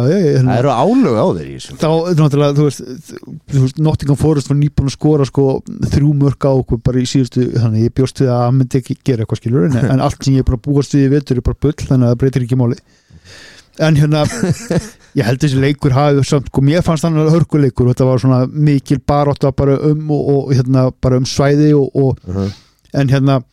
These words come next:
Speaker 1: en líklegast <laughs> hefur þetta ekkert verið rosalega sk-, þú veist, ef þau ekki haldið með hvoru liðinu, þá hefur þetta bara verið hundleiðilegur fótbolti, sko.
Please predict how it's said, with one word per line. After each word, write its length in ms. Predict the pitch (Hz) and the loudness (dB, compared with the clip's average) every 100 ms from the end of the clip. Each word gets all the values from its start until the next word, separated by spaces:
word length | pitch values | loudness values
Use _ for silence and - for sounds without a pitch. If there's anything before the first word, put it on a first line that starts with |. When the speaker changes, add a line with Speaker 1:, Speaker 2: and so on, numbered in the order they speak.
| _ _ _ _ _ _ _ _ | _ _ _ _ _ _ _ _
Speaker 1:
en 120 | 147 | 0
líklegast 480 | 131 135 - 147 - | 0 0 -2 -2 0
<laughs> 60 | - | 2
hefur 180 | 185 170 | 2 0
þetta 140 | 160 | -2
ekkert 180 | 147 127 | 0 0
verið 220 | 151 143 | 0 2
rosalega 260 | 139 147 131 | 2 0 -2
sk-, 140 | - | -4
þú 80 | 165 | -2
veist, 140 | 135 135 | 0 2
ef 140 | 135 | 2
þau 80 | 135 | 2
ekki 200 | 131 127 | 0 -2
haldið 260 | 147 - 143 | -2 0 -2
með 80 | 131 | 0
hvoru 180 | 151 143 143 | 2 4 4
liðinu, 320 | 151 151 127 | 2 2 2
þá 80 | 127 | 2
hefur 300 | - 139 131 | 2 0 0
þetta 160 | 135 123 | 0 0
bara 120 | 127 | 2
verið 100 | 117 | 2
hundleiðilegur 480 | 160 - 147 135 139 | 0 0 2 2 2
fótbolti, 360 | 170 127 135 | 0 -2 -2
sko. 100 | 131 | -2